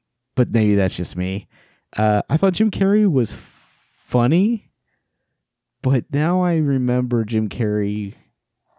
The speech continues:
differently. It, you know what? Here's the thing. It's almost the same Adam Sandler thing, where it's like, sometimes Adam Sandler is really funny, and then sometimes I'm like, "Maybe Adam Sandler was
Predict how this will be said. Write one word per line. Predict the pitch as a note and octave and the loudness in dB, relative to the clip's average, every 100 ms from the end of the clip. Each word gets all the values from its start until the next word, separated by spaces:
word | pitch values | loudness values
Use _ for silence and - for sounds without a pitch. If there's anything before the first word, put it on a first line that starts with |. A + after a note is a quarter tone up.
| _ | _
differently. | - G2 - F2 G1+ | -4 -2 -2 -6 -4
It, | - - | -4 0
you | E3 | 2
know | G3 | 4
what? | F#3+ | 4
Here's | E3 D3 | 2 2
the | G#2 | -2
thing. | - E2 - _ _ _ _ _ _ _ - | -6 -10 -12 _ _ _ _ _ _ _ -4
It's | A#2 | 0
almost | C#3+ B2+ - | 2 2 2
the | A2 | 0
same | G#2+ G2+ | 2 2
Adam | G2+ F#2+ G2 | 2 0 -2
Sandler | G#2 D#2+ B1+ | -4 -4 -6
thing, | - B1 A#1 | -8 -10 -8
where | G2 G2 | -4 -2
it's | - G2 | -2 -2
like, | F#2+ F2 | -2 0
sometimes | - B2+ C3+ A#2 | 0 2 4 4
Adam | A2 G#2+ | 2 2
Sandler | G#2 G#2+ G#2 F2+ | 0 -2 0 0
is | G2 | 0
really | F#2+ F#2+ | 0 0
funny, | F#2+ G2 G#2 | -2 -4 -4
and | E2+ F#2+ | -4 -4
then | F#2 | -2
sometimes | G#2 F#2+ F#2 | -2 -2 -2
I'm | G2 | -2
like, | F#2 F#2+ - - - - _ _ _ _ _ _ _ _ | -2 -6 -10 -20 -20 -20 _ _ _ _ _ _ _ _
"Maybe | - B2 D#3 C3+ | -4 0 2 4
Adam | C3 A#2+ | 4 4
Sandler | - G#2 G#2 G2 G2 G2+ - _ _ _ _ _ - | 2 2 2 0 -2 -6 -18 _ _ _ _ _ -4
was | A2+ | -2